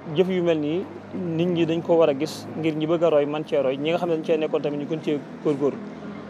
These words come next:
Ndax alal mën naa yóbbu borom foo xam ne nii bu dul toon alal ja mën na faa bañ a àgg.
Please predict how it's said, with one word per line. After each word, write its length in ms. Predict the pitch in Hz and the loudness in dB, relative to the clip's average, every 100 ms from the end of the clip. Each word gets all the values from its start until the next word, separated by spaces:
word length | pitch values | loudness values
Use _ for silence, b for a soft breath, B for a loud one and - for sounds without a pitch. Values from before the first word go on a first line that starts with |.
| - | -2
Ndax 140 | 160 156 | 0 4
alal 280 | 185 170 180 - 233 | 6 6 4 -4 -6
mën 160 | 165 175 | -2 2
naa 160 | 170 160 | 6 6
yóbbu 300 | 170 156 151 | 6 4 6
borom 320 | 160 156 147 | 8 6 4
foo 160 | 165 | 2
xam 140 | 151 160 | 2 0
ne 80 | 143 | -2
nii 220 | 139 180 - - 147 139 | -4 -6 -8 -16 -16 -8
bu 100 | 165 | -2
dul 80 | 185 | 0
toon 140 | 196 185 | 0 0
alal 200 | 185 175 | 2 4
ja 60 | 151 | 2
mën 100 | 156 | 0
na 60 | 156 | 2
faa 120 | 151 | 2
bañ 140 | 143 | 2
a 60 | |
àgg. 80 | 131 | 0